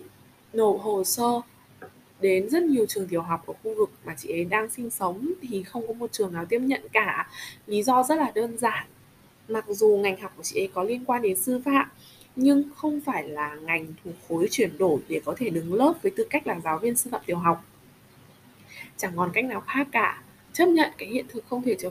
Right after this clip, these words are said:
thành giáo viên thì chị ấy đã tới một công ty liên doanh làm về mảng xuất nhập khẩu. Ở trên áo bông nhỏ có chia sẻ là chị ấy học ngành tiếng Anh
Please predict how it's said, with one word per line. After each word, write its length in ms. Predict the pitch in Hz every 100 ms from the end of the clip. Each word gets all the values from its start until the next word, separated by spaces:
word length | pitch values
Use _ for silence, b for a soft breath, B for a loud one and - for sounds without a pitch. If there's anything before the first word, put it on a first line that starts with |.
| 170
thành 160 | 175
giáo 140 | 165 160
viên 340 | 185 226 214 208
thì 180 | - 180 160 - -
chị 140 | -
ấy 160 | - 170
đã 180 | 180 -
tới 180 | 190 175
một 120 | 240 233
công 120 | 214
ty 160 | 220
liên 220 | 214 208 208
doanh 180 | 220
làm 220 | 208 190 170
về 120 | 160
mảng 220 | 170 160
xuất 180 | - 285
nhập 140 | 269 -
khẩu. 320 | 226 185 170 B B B B -
Ở 140 | 208
trên 240 | 196 277
áo 160 | 262 202
bông 160 | 226 262
nhỏ 240 | 233 -
có 260 | 156 165 180
chia 160 | - 277
sẻ 260 | 277 214
là 100 | 165 170
chị 100 | -
ấy 60 | 170
học 160 | 240 220
ngành 180 | 190 170
tiếng 180 | 170
Anh 180 | 175 208